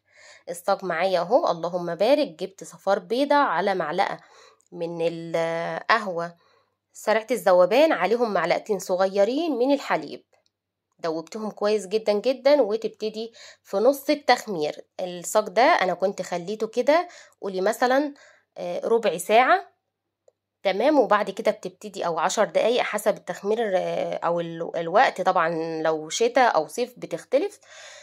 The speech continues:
وتبتدي، آه، تدهني الوش كده بصفار البيض والقهوة والحليب في نص التخمير، مش لم-، بعد التخمير. بعد ما هدهن ال-، الفطاير بتاعتي او السندوتشات بتاعتي هسيبها لما تكمل الخمر بتاعها.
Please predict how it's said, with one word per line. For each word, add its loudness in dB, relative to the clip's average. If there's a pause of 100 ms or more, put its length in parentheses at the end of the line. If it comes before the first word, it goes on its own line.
(220)
وتبتدي، -6
آه، -14 (640)
تدهني 2
الوش 0
كده 2
بصفار -2
البيض -2
والقهوة -2
والحليب -4 (440)
في -8
نص 0
التخمير، -2
مش -8
لم-، 0
بعد 0
التخمير. -6
بعد 2
ما 2
هدهن 0
ال-، 2
الفطاير 0
بتاعتي 2 (440)
او -4
السندوتشات -6
بتاعتي 0
هسيبها 0 (380)
لما 0
تكمل -2
الخمر -4
بتاعها. -8